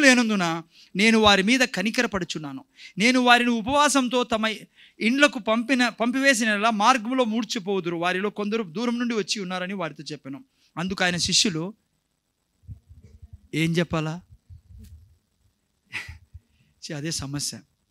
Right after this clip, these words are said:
నేను అదే చెప్తున్నా, అన్‌బిలీఫ్ ఏంటి అనేది. శిష్యులు ఏం చెప్పారు తెలుసా? చదవండి. అందుకు ఆయన శిష్యులు,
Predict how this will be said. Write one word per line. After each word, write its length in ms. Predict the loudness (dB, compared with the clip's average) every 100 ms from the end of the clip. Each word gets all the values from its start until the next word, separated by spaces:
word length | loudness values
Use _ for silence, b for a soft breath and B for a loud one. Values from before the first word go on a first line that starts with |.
| -20
నేను 340 | -20 -16 -10
అదే 140 | -4 -2
చెప్తున్నా, 280 | -2 -2 -2
అన్‌బిలీఫ్ 480 | -2 -2 -2 -4
ఏంటి 260 | -4 -6 -6
అనేది. 340 | -10 -12 -14 _ b b b -14
శిష్యులు 300 | -8 -6 -4
ఏం 100 | -4
చెప్పారు 220 | -4 -4
తెలుసా? 500 | -4 -6 -8 -12 -12
చదవండి. 320 | -10 -12 -16 B B -4
అందుకు 280 | -2 0 0
ఆయన 120 | 0
శిష్యులు, 540 | 0 0 0 0 -2